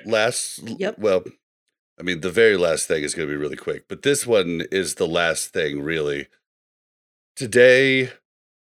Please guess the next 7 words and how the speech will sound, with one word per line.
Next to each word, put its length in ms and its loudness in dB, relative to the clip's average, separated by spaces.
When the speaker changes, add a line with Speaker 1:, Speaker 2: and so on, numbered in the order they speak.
Speaker 1:
the 160 -6
Isle 440 2
of 180 -2
Quel'Danas 1400 -2
just 560 0
showed 520 2
up. 260 -2